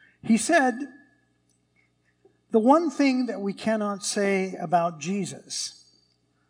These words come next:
was that he was a really wonderful teacher, and we appreciate his philosophy.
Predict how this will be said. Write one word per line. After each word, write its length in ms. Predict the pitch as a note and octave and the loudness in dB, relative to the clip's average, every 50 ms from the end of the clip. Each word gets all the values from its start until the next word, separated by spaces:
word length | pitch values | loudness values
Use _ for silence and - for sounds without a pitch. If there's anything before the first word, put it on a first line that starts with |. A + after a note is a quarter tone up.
| _ _ _ - | _ _ _ -2
was 220 | G3 G#3+ A3 G#3 | 0 0 2 4
that 160 | B3 B3+ B3 | 4 4 8
he 100 | B3+ D4+ | 8 8
was 220 | D#4 D#4 D4 - C4+ | 8 6 4 4 4
a 80 | C4+ | 2
really 880 | B3+ A#3+ A#3 B3 D#4+ E4+ D#4 C#4+ B3+ B3 B3 A#3+ A#3 A#3 A#3 A#3+ B3+ - - - - | 2 2 0 4 6 6 6 6 6 4 2 2 0 0 -2 -4 -6 -8 -12 -18 -12
wonderful 720 | - F3+ F3+ F#3 G#3 G#3+ G#3+ G#3 F#3+ G#3 F#3+ - - G3 F3+ - - | -6 -2 2 2 2 2 2 0 -2 -4 -4 -4 -4 -4 -4 -6 -8
teacher, 500 | - - A3+ G3 - - - - C3 A2+ _ _ _ _ _ _ _ _ _ _ _ _ _ _ _ _ _ _ _ _ _ - | -4 -2 -2 -2 -2 -6 -10 -10 -10 -12 _ _ _ _ _ _ _ _ _ _ _ _ _ _ _ _ _ _ _ _ _ -2
and 240 | F#3 G3 G#3 G3+ G3+ | 0 2 2 2 2
we 140 | G#3 A3 | 2 2
appreciate 840 | G#3+ G#3 G#3+ - - C#4 D4 C4 - C#4+ C#4 A#3+ A3+ G#3+ G#3 G3+ F3+ | 2 0 0 2 6 6 6 6 4 2 0 2 2 2 2 2 2
his 240 | E3+ G#3+ G#3+ - - | 2 0 0 0 -4
philosophy. 800 | - - A3 G#3 G#3 G#3 G3+ F#3 - - E3+ - - C#3+ B2+ | -2 2 6 8 8 8 6 4 2 -4 -6 -8 -10 -18 -18